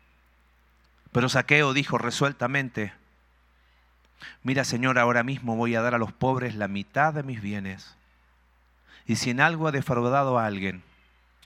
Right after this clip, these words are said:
le devolveré cuatro veces la cantidad que sea. Hoy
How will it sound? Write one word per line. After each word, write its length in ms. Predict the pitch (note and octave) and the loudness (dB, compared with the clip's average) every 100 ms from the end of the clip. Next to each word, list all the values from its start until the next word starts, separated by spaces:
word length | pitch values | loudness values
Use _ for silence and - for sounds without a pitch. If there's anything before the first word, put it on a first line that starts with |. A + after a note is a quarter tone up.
| _ _ _ _ _ | _ _ _ _ _
le 100 | A2 | 0
devolveré 520 | A#2 A2 G#2+ A2 B2+ | 2 2 2 2 0
cuatro 400 | - C3 C#3 A#2+ | 0 0 0 -2
veces 300 | A2+ B2+ A#2+ | -2 -2 -6
la 120 | G2+ F#2+ | -6 -6
cantidad 440 | F#2+ - G2+ A2 | -8 -6 -6 -6
que 100 | G#2 | -10
sea. 400 | - E2 F2 - _ _ _ _ _ _ _ _ _ _ _ _ _ _ _ _ _ - - | -10 -10 -12 -18 _ _ _ _ _ _ _ _ _ _ _ _ _ _ _ _ _ -14 0
Hoy 420 | A#2 B2+ B2+ | 2 2 -2